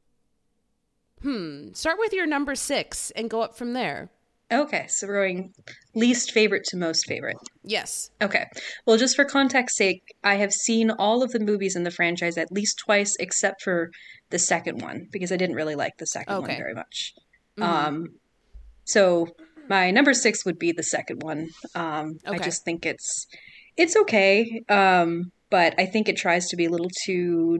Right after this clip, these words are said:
Speaker 2: James Bond, Ethan Hunt is off on its own. It doesn't have the sort of ensemble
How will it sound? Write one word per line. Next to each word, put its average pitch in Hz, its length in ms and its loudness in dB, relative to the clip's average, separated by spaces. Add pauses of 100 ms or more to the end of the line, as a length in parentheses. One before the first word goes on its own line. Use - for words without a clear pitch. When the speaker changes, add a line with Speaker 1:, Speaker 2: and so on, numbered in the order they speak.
Speaker 2:
James 175 340 0
Bond, 170 380 0
Ethan 175 300 -6
Hunt 175 320 -4
is 156 100 -6
off 165 240 0
on 160 80 -4
its 160 180 -6
own. 247 600 4 (520)
It 196 120 4
doesn't 196 240 2
have 180 200 0
the 170 100 -2
sort 170 160 -4
of 156 180 -4
ensemble 165 600 -4